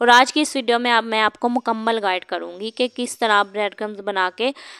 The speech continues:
चार से पाँच माह के लिए सेव कर सकते हैं। ये जो हम मसाले बनाने वाला जार होता है, इसमें हम ये ब्रेड डाल लेंगे थोड़ी थोड़ी करके, तो इसका मैं पाउडर बना लूँगी। ये देखें, हम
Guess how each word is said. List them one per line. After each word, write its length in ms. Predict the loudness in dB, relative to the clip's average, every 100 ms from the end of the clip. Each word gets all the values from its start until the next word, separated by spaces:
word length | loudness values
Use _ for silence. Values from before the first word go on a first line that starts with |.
| -8
चार 240 | 4 6 6
से 140 | 2
पाँच 400 | 2 4 4 2
माह 160 | 0 0
के 120 | 0
लिए 140 | -4 -4
सेव 280 | 0 0 0
कर 120 | -4
सकते 320 | -4 -8 -6
हैं। 100 | -2
ये 160 | 0 0
जो 120 | 2
हम 280 | 2 2 -2 -8 -8
मसाले 420 | -2 2 4 2
बनाने 280 | -2 -2 0
वाला 200 | 0 0
जार 280 | 2 4 4
होता 240 | 4 2
है, 100 | 2
इसमें 260 | 0 -4 -2
हम 340 | -2 -4 -8 -4
ये 100 | -4
ब्रेड 300 | 2 2 4
डाल 260 | 4 4
लेंगे 240 | 2 -2 -2
थोड़ी 300 | 0 0 0
थोड़ी 260 | -4 -8
करके, 440 | -8 -8 -8 -8 -8 -10 -20 -20 -6
तो 60 | -2
इसका 280 | -2 -2 -2
मैं 120 | -2
पाउडर 340 | -2 -2 -2
बना 240 | -4 -4 -4
लूँगी। 360 | -4 -6 -10 -12 _ _ _ _ _ _ _ _ _ _ _ _ _ _ _ _ _ _ _ _ _ _
ये 100 | -10
देखें, 240 | -4 -2 -2
हम 180 | -4